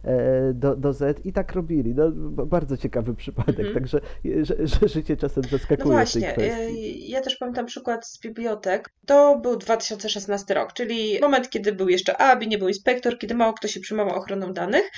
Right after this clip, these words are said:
Speaker 2: W bibliotece powiatowej znalazła się pani, która stwierdziła: „Ochrona danych jest ważna, bo to jest kwestia naszego wizerunku, tego, jak nas postrzegają, czytelnicy tego od nas oczekują. Zresztą, no, gdyby to były nasze dane, to też byśmy chcieli, żeby były dobrze chronione”.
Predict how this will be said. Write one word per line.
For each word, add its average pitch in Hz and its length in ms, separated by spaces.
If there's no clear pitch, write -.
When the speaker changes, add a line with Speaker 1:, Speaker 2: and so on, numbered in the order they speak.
Speaker 2:
W - 40
bibliotece 311 420
powiatowej 240 480
znalazła 214 320
się 196 120
pani, 226 240
która 202 220
stwierdziła: 196 560
„Ochrona 175 380
danych 160 280
jest 320 120
ważna, 202 460
bo 190 60
to - 80
jest - 120
kwestia 190 280
naszego 170 340
wizerunku, 202 800
tego, 190 160
jak 180 120
nas 170 160
postrzegają, 220 680
czytelnicy 180 760
tego - 220
od 165 100
nas 165 160
oczekują. 226 460
Zresztą, 180 360
no, 170 80
gdyby 202 220
to 208 100
były 175 160
nasze 208 280
dane, 208 260
to 196 120
też 196 180
byśmy 180 200
chcieli, 185 220
żeby 180 120
były 175 120
dobrze 175 260
chronione”. 165 580